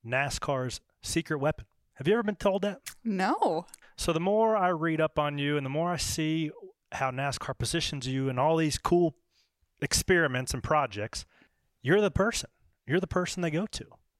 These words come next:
Speaker 1: So Julie Geezy, president of Chicago Street Race,
Speaker 2: Mm-hmm.
Speaker 1: essentially the brains and the hands and boots on the ground in downtown Chicago, making this thing go. How's it going?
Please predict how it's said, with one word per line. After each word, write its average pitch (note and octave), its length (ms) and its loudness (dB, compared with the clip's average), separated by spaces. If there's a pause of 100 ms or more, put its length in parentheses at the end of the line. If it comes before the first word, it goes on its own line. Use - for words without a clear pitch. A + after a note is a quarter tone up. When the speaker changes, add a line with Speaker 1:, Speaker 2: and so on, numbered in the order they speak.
(140)
Speaker 1:
So - 120 0
Julie F#3 260 4
Geezy, D#3+ 400 2 (880)
president F#3 500 0
of C#3+ 80 -6
Chicago D#3+ 380 0
Street D#3 260 -4
Race, D3+ 320 -2 (280)
Speaker 2:
Mm-hmm. A3 200 -2
Speaker 1:
essentially E3 360 0
the C3 80 -6
brains D3+ 580 -2 (640)
and C#3 480 2
the B2+ 200 0
hands D#3 340 2
and C3 140 -2
boots C#3+ 240 2
on C3+ 80 0
the C3 80 -2
ground A2+ 340 0 (640)
in C#3 160 0
downtown B2+ 400 0
Chicago, G2+ 580 -2 (580)
making B2 220 0
this A2+ 220 -2
thing G#2+ 160 -4
go. F2+ 220 -8 (180)
How's C#3+ 200 -2
it C#3+ 40 -6
going? C#3 240 -4